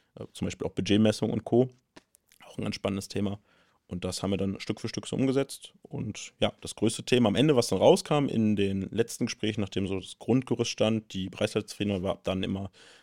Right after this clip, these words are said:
was können wir automatisieren und was können wir verbessern, um halt den Funnel für Lukas und Co.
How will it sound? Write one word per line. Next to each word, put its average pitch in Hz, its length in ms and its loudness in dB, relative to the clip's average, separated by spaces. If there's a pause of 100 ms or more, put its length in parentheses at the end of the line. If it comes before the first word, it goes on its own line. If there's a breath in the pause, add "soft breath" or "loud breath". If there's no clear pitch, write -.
(120)
was - 180 -6
können 98 160 0
wir 85 80 4
automatisieren 92 580 -2
und 87 80 -4
was 87 140 -10
können - 160 -8
wir 92 40 -10
verbessern, 95 640 -6
um 92 260 -12
halt 98 180 -14
den 90 220 -6
Funnel 95 400 -4
für - 180 -12
Lukas 90 340 -10
und 95 100 -10
Co. 101 280 -8